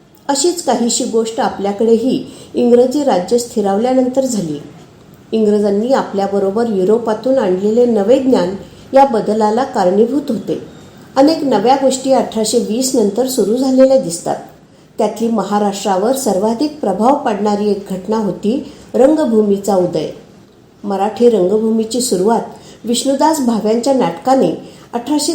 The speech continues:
त्रेचाळीसच्या सुमारास झाली, तरी तिला खरा आकार दिला तो अण्णासाहेब किर्लोस्करांनी. त्या काळात स्त्रिया नाटकात काम करीत नसत.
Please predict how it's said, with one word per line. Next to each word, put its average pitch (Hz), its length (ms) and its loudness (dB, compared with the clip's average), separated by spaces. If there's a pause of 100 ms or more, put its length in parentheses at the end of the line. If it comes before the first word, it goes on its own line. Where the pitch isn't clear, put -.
त्रेचाळीसच्या 269 640 2
सुमारास 196 480 0
झाली, 165 240 -4 (600)
तरी 202 160 -2 (100)
तिला 220 180 0 (160)
खरा 202 160 -2
आकार 226 340 -2
दिला 208 340 0 (120)
तो 269 60 0
अण्णासाहेब 220 600 -2
किर्लोस्करांनी. 190 720 0 (580)
त्या 311 100 2
काळात 269 340 2
स्त्रिया 240 380 0
नाटकात 277 380 0 (140)
काम 226 180 2
करीत 254 380 -2
नसत. - 340 -2